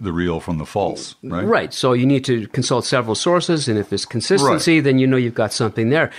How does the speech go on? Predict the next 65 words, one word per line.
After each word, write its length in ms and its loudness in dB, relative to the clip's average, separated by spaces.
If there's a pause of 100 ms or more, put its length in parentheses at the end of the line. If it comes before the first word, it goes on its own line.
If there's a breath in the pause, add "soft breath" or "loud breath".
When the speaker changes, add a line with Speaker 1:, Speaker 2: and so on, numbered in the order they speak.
(180 loud breath)
Speaker 2:
But 120 4
my 120 4
point 340 2
is 240 4
that 260 0
you 140 2
can 220 2
know 340 4
just 300 -2
as 120 -2
much 280 2
about 360 2
it 160 0
practically 560 -2
as 200 -2
your 100 0
doctor. 560 0 (180 loud breath)
Speaker 1:
The 120 0
Speaker 2:
So 60 2
when 120 4
Speaker 1:
basic 300 0
things. 320 -4
Speaker 2:
So 160 2
when 120 6
you 100 4
go 220 4
to 120 2
the 80 2
doctor, 360 -2
you 160 0
can 140 -2
say, 320 0
"But 180 0
what 200 2
about 320 0
this 160 0
complication 800 0
that 100 -2
I 60 0
read 200 4
about 340 2
this 460 2
Speaker 1:
You 120 -2
can 160 0
question 340 0
Speaker 2:
that 80 0
could 100 2
Speaker 1:
it. 40 2
Speaker 2:
happen 340 2
if 180 -2
we 140 0
do 160 2
surgery?" 680 2 (300 loud breath)
Speaker 1:
Mm. 60 -6
Speaker 2:
And 260 2
the 60 2
doctor 440 0
that 160 0
is 120 -2
put 320 -2
on 160 4
the 80 2
spot 460 0
to 140 0
actually 680 0